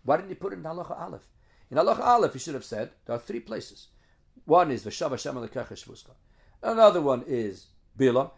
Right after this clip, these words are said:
and the third one is Orei Miklot. Says the Rambam, "No, no, no, no, you got the whole story wrong." <laughs> "V'shav Hashem lekach eshvuscha," and the story of Bilam, that's one story. Orei Miklot, Orei Miklot is a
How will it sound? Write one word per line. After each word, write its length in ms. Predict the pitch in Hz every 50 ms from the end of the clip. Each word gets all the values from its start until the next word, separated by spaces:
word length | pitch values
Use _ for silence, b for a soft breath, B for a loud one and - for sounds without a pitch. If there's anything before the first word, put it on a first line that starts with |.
| _ -
and 120 | 311 220
the 60 | 247
third 240 | - - 277 240 -
one 100 | 135 127
is 100 | 131 135
Orei 140 | 175 175 208
Miklot. 320 | 110 117 - - - - - _ _
Says 240 | - - 139 143 123
the 60 | 151
Rambam, 240 | 160 180 190 190 190
"No, 120 | 202 214
no, 120 | 226 226 233
no, 160 | 226 233 233
no, 140 | 233 240 220
you 100 | 165 147
got 160 | 190 196 -
the 100 | 214 175
whole 80 | 165
story 280 | - - 233 202 135 -
wrong." 320 | - 233 - 208 139 135 - - - - - - - - - _ B B B B B B B
<laughs> 760 | B B B - - _ _ _ _ _ _ _ _ - 139
"V'shav 280 | 165 160 285 311 285
Hashem 260 | 220 165 - 196 175
lekach 320 | 170 165 160 160 185 160 156
eshvuscha," 600 | 160 147 - 156 156 147 - - 151 147 151 - b b b _ -
and 420 | 302 285 277 269 269 254 202 - - _ _ _
the 100 | 139 160
story 280 | 160 - 190 165 160 160
of 140 | 139 113
Bilam, 360 | 110 151 156 143 147 156 - - _ - _ -
that's 200 | 120 123 - -
one 260 | 262 349 392 381 302
story. 320 | - - 160 135 110 - - - _ - - b b b b b b b b -
Orei 320 | - 160 156 147 127 - - -
Miklot, 720 | - 320 370 - - 370 359 330 302 269 220 - - -
Orei 300 | - 107 110 101 92 101
Miklot 400 | 117 151 180 - - 139 123 117
is 140 | 113 101 101
a 100 | 98 -